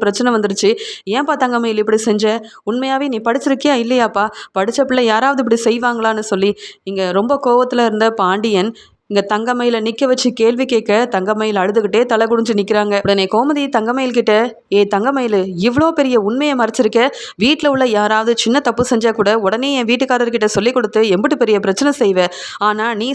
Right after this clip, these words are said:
செஞ்ச தப்பை மட்டும் வெளியிலேயே சொல்லாம எவ்வளோ அழகா மறைச்சிருக்க பாரு. உன்னால என் பையன் அவமானப்பட்டு நின்னா, நீயும் சரவணனும் சந்தோஷமா இருக்கணும் தான் அவன் பணத்தெல்லாம் எடுத்து அனுப்புனா.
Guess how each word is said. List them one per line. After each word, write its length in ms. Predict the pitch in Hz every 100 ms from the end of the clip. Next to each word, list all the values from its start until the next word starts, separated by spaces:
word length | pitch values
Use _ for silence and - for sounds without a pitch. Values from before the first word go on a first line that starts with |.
| 277
செஞ்ச 220 | 262 277 247
தப்பை 200 | 220 262 226
மட்டும் 280 | 233 262 208
வெளியிலேயே 360 | 214 233 254 254
சொல்லாம 400 | 226 226 208 226 226 185
எவ்வளோ 180 | 247 233
அழகா 240 | 202 269 269
மறைச்சிருக்க 400 | 226 240 247 233 220
பாரு. 200 | 190 226 - - - 208
உன்னால 380 | 262 262 269 202 202
என் 140 | 269 262
பையன் 240 | 262 254
அவமானப்பட்டு 540 | 214 240 247 240 226 214
நின்னா, 220 | 202 202 196 - - 185
நீயும் 360 | 214 214 226 254
சரவணனும் 460 | 214 226 226 233 226
சந்தோஷமா 480 | 180 247 277 262 240
இருக்கணும் 300 | 220 226 214 214
தான் 100 | 285
அவன் 160 | 240 226
பணத்தெல்லாம் 380 | 233 254 247 220
எடுத்து 180 | 220 208
அனுப்புனா. 320 | 214 220